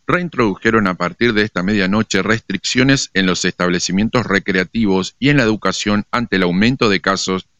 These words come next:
de coronavirus en las últimas semanas y el lento ritmo de vacunación en el país. En Kiev, la capital, el número de hospitaliz-, hospitalizaciones triplica ya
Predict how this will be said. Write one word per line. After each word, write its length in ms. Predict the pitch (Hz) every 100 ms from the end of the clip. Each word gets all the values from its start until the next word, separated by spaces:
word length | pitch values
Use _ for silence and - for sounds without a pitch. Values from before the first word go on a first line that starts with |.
| _ -
de 160 | 95 107
coronavirus 680 | 104 92 90 101 110 113 -
en 120 | 113
las 180 | 107 -
últimas 380 | 143 147 143 131
semanas 600 | 104 90 87 82 - - _ _ _ -
y 160 | 101
el 180 | 98 92
lento 320 | 101 147 -
ritmo 400 | 101 107 123 113
de 60 | 92
vacunación 600 | 87 92 90 85 - 120
en 120 | 98
el 100 | 90
país. 500 | 80 85 87 85 - _ _
En 160 | - 87
Kiev, 300 | - 107 101 -
la 140 | 90
capital, 520 | 87 82 80 101 95 92 _ _ -
el 160 | 90
número 340 | 110 156 123 101
de 120 | 98
hospitaliz-, 580 | 113 - 98 - 85 - _ _
hospitalizaciones 1500 | 80 104 143 - 107 87 85 82 85 - 107 101 92 - - _ -
triplica 680 | 127 117 - 143 - 107
ya 220 | 92 101